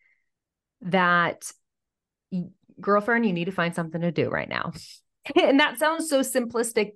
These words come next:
but, but really, um, because if I allowed my mind, because I did several times, I allowed my mind to hyper-focus on the lack.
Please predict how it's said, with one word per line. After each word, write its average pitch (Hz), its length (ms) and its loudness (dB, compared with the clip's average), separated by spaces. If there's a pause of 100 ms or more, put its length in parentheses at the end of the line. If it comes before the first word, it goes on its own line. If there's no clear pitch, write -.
but, 208 200 2
but 226 160 4
really, 214 540 0 (280)
um, 196 320 4 (1120)
because 233 220 4
if 233 160 -2
I 233 180 -2
allowed 208 520 0
my 180 260 -6
mind, 160 520 -4
because 190 180 -2
I 233 120 2
did 226 380 -2
several 180 520 -4
times, 156 380 -6
I 180 100 -4
allowed 170 500 2
my 214 140 0
mind 170 320 -4
to 160 60 -2
hyper-focus 180 960 -4
on 151 140 -4
the 135 120 -4
lack. - 340 -4